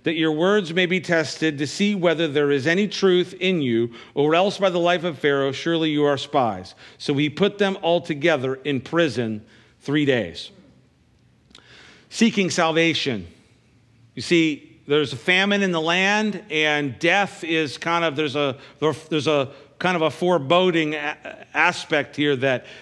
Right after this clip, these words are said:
the famine is harsh, and, and if we don't do something, we're gonna die. Uh, and, and, you know,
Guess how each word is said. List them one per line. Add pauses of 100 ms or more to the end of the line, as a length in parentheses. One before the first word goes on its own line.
the
famine
is
harsh,
and, (360)
and
if
we
don't
do
something,
we're
gonna
die. (580)
Uh,
and,
and,
you
know,